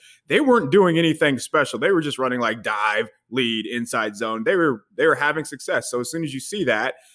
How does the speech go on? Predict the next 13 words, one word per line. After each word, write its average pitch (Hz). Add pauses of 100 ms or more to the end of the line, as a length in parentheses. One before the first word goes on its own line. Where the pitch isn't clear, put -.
(140)
that 135
play 135
action 135
game, 131 (280)
linebackers 131
nowhere 123
to 123
be 120
found, 120
hang 127
defenders, 117
edge 120
guys, 113